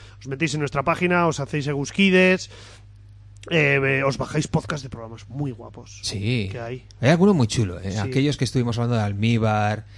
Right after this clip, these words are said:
Speaker 1: Sí,
Speaker 2: Yo también
Speaker 1: sí,
Speaker 2: recuerdo
Speaker 1: sí,
Speaker 2: con
Speaker 1: sí,
Speaker 2: mucho
Speaker 1: sí,
Speaker 2: cariño
Speaker 1: sí.
Speaker 2: el de los veteranos salvajes. Aquello
Speaker 1: También,
Speaker 2: nos salió
Speaker 1: también.
Speaker 2: cojonudo.
Speaker 1: Vietnam nos mata también, ¿no?
Speaker 2: Sí.
Speaker 1: También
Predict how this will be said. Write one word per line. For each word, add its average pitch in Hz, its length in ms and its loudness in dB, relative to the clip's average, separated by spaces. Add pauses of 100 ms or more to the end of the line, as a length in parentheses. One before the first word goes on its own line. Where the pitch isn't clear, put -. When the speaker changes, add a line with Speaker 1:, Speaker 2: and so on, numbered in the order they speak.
(120)
Speaker 1:
Sí, - 160 -8
Speaker 2:
Yo 135 100 4
también 202 200 8
Speaker 1:
sí, - 20 6
Speaker 2:
recuerdo 175 200 8
Speaker 1:
sí, - 20 4
Speaker 2:
con 160 60 4
Speaker 1:
sí, 151 40 6
Speaker 2:
mucho 151 140 4
Speaker 1:
sí, - 20 2
Speaker 2:
cariño 156 200 6
Speaker 1:
sí. - 20 8
Speaker 2:
el 147 60 4
de 135 100 4
los 120 100 4
veteranos 113 440 2
salvajes. 104 520 0
Aquello 131 220 4
Speaker 1:
También, 262 240 4
Speaker 2:
nos 131 100 8
salió 120 200 4
Speaker 1:
también. 120 180 0
Speaker 2:
cojonudo. 95 260 -8
Speaker 1:
Vietnam 180 420 2
nos 165 300 0
mata 165 320 0
también, 160 320 0
¿no? 160 80 4
Speaker 2:
Sí. - 60 2
Speaker 1:
También 156 240 0